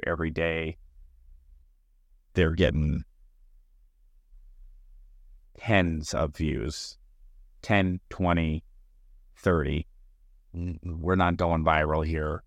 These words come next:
at all. And of course, anybody knows who y-, how YouTube works. Thirty views does not mean that thirty people watched the entire episode. I don't know how their algorithm works, but, um, thirty views mean that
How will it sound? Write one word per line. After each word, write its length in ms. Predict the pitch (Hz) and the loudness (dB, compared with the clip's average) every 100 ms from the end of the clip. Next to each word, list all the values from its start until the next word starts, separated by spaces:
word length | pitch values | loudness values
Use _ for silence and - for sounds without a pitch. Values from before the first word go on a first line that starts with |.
| - | -4
at 220 | 82 82 | -2 0
all. 380 | 71 64 - - - - - - - - - - - - - | 0 -2 -6 -10 -20 -20 -20 -20 -20 -20 -20 -20 -20 -6 2
And 240 | 107 87 | 2 2
of 100 | 92 | 0
course, 260 | 110 98 107 | 0 2 0
anybody 280 | 92 87 | 2 2
knows 220 | 85 82 80 _ - - | 2 -2 -4 _ -20 -6
who 160 | 101 92 | 0 2
y-, 220 | 80 85 - | 2 -2 -4
how 300 | 95 82 73 - | -2 -2 -2 -4
YouTube 340 | 95 101 98 | -2 0 -2
works. 460 | 76 80 73 - - - - | -2 -4 -4 -8 -16 -20 0
Thirty 240 | 151 143 95 | 4 4 4
views 420 | 107 101 80 - | 0 0 -2 -4
does 200 | 90 85 | -4 0
not 280 | 98 95 85 | 2 2 2
mean 240 | 92 85 | -2 -2
that 160 | 80 - | -4 -2
thirty 300 | 104 85 80 | 0 0 -2
people 560 | 101 87 82 73 - - | -2 -2 -2 -4 -6 -4
watched 580 | 87 80 - - - 92 | -2 0 -2 -8 -12 -6
the 140 | 85 | -4
entire 440 | 78 - 85 78 - | -4 -4 -2 -2 -4
episode. 680 | 82 82 - 60 50 - - _ _ _ _ | -6 -6 -6 -8 -8 -12 -20 _ _ _ _
I 100 | 95 | 2
don't 100 | 117 | 4
know 140 | 117 101 | 4 4
how 160 | 104 | 4
their 120 | 87 | 4
algorithm 640 | 78 98 90 82 82 78 76 | 4 4 4 2 0 0 -2
works, 320 | 73 - - | -2 -4 -6
but, 300 | - 71 - - - - _ _ _ - - - | -2 -2 -4 -14 -20 -20 _ _ _ -20 -10 -2
um, 420 | 71 67 53 - - - - - - - - - - - - - - _ | 0 0 -4 -10 -14 -20 -20 -20 -20 -20 -20 -20 -20 -20 -20 -20 -20 _
thirty 240 | 170 156 104 | 6 6 6
views 380 | 110 117 101 | 4 4 4
mean 240 | 104 92 90 | 2 2 2
that 320 | 87 82 | 0 -2